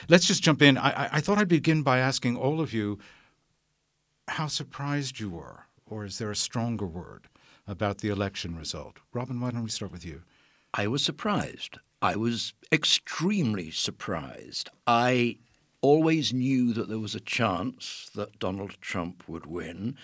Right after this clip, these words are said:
Speaker 2: but I guess, like most people, I have a weakness for believing what I'm told is real data. I looked at all the opinion polls, I looked at the number crunching, and, silly me,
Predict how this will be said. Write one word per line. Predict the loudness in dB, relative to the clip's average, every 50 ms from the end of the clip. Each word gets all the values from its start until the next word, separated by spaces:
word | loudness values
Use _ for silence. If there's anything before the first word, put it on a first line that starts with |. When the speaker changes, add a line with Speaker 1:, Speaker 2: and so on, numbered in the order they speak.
| -20 -20 -20 -20 -20 -20 -20 _ 4
Speaker 2:
but | 4 4 4 2 _ _ _ _ _ _ _ _ _ _ _ _ -2
I | 0 0
guess, | 0 0 0 0 2 2 2
like | 0 0 0 0
most | 0 0 0 -2 -4 -6
people, | -4 -4 -4 -4 -4 -4 -4 -2
I | 0 0 0
have | 0 -2 -2 -2
a | -4
weakness | -4 -2 -4 -4 -4 -4 -4 -4 -2 -2 -2 -2 -2 -4 -6 -8
for | -10 -6 -4 -4
believing | -4 -2 -2 -4 -2 -2 -2 -2 -4 -4 -4 -4 -2 -2 -2 -4 -4 -6 -10 -16 -20 -20 -20 _ _ _
what | -6 0 2 2 4
I'm | 4 2 2 0
told | -4 -2 -2 0 0 0 -2 -4 -4 -6 -8 -6
is | -4 -4 -2 -2
real | -2 2 4 6 6 6 6 4 4
data. | 0 -4 -2 0 0 0 0 -2 -4 -4 -4 -4 -6 -10 _ _ -20 -20 -20 -20 -14 -8
I | -4 -2 -2
looked | -2 -2 -4 -4 -2 0 0
at | 2
all | 2 2 2 2
the | 0
opinion | 0 -2 -2 -4 -4 -2 -2 -2 -2 -2 -4 -4
polls, | -2 0 0 2 0 0 0 0
I | 0 -2
looked | -2 -4 -6 -6 -6 -8
at | -8 -6
the | -4 -2
number | -2 -2 -2 -2 -2 -4 -4
crunching, | -4 -4 -4 -2 -2 -2 -2 -2 -2 0 0 0 0 -2 -2 -6 -10 -18 -20 -20 -20 -20 -20 -20 -8 _
and, | 2 4 4 6 6 4 4 4 2 0 -2 -8 -14 -14 -10
silly | -8 -4 -2 -2 0 2 4
me, | 6 6 6 6 6 4 2